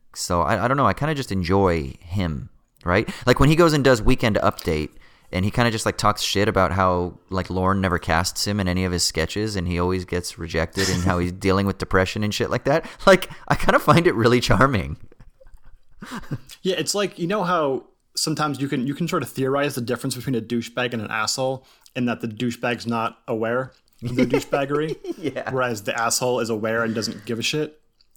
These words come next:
Speaker 2: um, about, you know, being an evil person or being bad or whatever.
Speaker 1: Yeah.
Speaker 2: He's, like, the douchebag who's just, like, cresting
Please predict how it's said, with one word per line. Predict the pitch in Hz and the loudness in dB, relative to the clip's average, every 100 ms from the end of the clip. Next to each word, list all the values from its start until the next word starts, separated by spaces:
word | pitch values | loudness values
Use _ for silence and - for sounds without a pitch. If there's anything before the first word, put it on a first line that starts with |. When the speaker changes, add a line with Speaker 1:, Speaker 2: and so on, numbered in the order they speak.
| - | -10
Speaker 2:
um, | 131 117 113 104 101 - - - - | -4 -2 -2 -4 -6 -12 -20 -18 -10
about, | 117 117 - | -4 -6 -4
you | 135 | -6
know, | 110 | -6
being | 104 113 | -4 -6
an | 110 | -4
evil | 127 107 | -6 -6
person | 101 120 - 110 | -6 -6 -4 -6
or | |
being | 98 101 | -6 -6
bad | 101 107 | -4 -4
or | 120 | -4
whatever. | 131 135 151 - - | -4 -4 -6 -8 -6
Speaker 1:
Yeah. | 117 117 | -4 0
Speaker 2:
He's, | 185 | 0
like, | 220 190 | 0 -2
the | 143 131 | -4 -6
douchebag | 104 143 - 180 185 185 | -2 -2 -2 -2 -2 -4
who's | - 127 104 | -6 -6 -8
just, | 107 127 143 151 - - _ _ _ _ - | -6 -2 0 0 -2 -6 _ _ _ _ -8
like, | 120 - | -8 -6
cresting | - - 131 - - 160 160 | -6 -2 0 0 0 0 -2